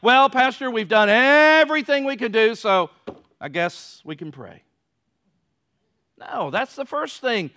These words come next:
that you should do, right? I remember this story about a deacon board and the pastor going before them, and, uh, it was over some crisis happening in the church, and the pastor got up to, you know, to talk to the deacons and the leaders of the church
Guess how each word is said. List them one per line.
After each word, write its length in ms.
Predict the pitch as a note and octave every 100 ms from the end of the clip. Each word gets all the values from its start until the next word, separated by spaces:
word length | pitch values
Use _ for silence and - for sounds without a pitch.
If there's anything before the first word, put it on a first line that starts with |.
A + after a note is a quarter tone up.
| _ _ _
that 120 | F#3+
you 140 | F3 F3+
should 260 | - E3
do, 220 | C#3+ C#3
right? 340 | B2 F3 C4+ - _ _ _ _
I 40 |
remember 340 | G#3+ A3+ G#3 G3+
this 320 | G3 - - _ _ _ _
story 340 | - G3+ G3+
about 160 | G3 F#3
a 60 |
deacon 400 | D#3+ G3+ - F#3
board 280 | F3 F#3+ G3+ F#3
and 40 |
the 80 | F3
pastor 400 | G3 G3 - F3+
going 220 | F3+ F#3+
before 340 | F#3 G3+ G3
them, 260 | G3+ G3 F#3+ - _ _ _
and, 360 | E3 E3+ E3 D#3+
uh, 220 | E3+ E3
it 40 | D#3+
was 180 | E3
over 180 | F#3+ F3+
some 240 | - F#3 F3+
crisis 560 | - F3 F#3 G#3+ F#3
happening 320 | F#3 F#3 F3
in 40 | F3+
the 80 | E3+
church, 400 | G3 F#3+ G3 F3+
and 180 | D3+ C3+ _ _ _
the 60 | -
pastor 420 | F#3 G3 G3 F#3+
got 180 | F3 F3+
up 160 | F#3+ F#3+
to, 120 | F#3
you 300 | E3+ E3+ F#3+
know, 360 | F3+ F3+ F3
to 500 | D3+ D3 E3 D#3 D3 _ _ _ _
talk 280 | G3+ G3 F#3
to 100 | F3
the 160 | E3
deacons 560 | D#3+ G3+ G#3 G#3+ G#3 E3+
and 100 | D3+
the 140 | D3+
leaders 460 | D3 F3 G#3 G3 F3
of 80 | E3
the 80 |
church 380 | D#3 A3 A3 -